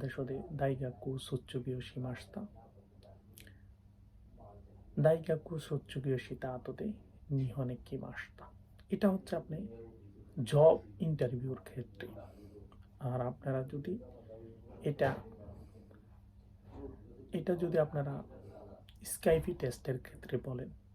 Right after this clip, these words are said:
তাহলে হবে আরেক রকম। জাপানে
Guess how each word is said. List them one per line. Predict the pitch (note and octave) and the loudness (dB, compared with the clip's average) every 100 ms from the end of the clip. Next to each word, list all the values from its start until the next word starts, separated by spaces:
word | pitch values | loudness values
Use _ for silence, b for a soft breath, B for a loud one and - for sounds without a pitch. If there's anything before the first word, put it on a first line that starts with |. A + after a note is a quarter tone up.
| - - - - | -20 -20 -14 2
তাহলে | C3+ C3+ C3+ B2+ | 4 4 2 0
হবে | C3+ C#3 C#3 | -2 -2 0
আরেক | B2+ B2 - | 0 -2 -2
রকম। | A#2+ B2 A#2+ - - - - - - B B B B - C#3 | -4 -4 -12 -16 -20 -20 -20 -20 -18 B B B B 0 6
জাপানে | D3+ F#3 F#3 | 6 6 2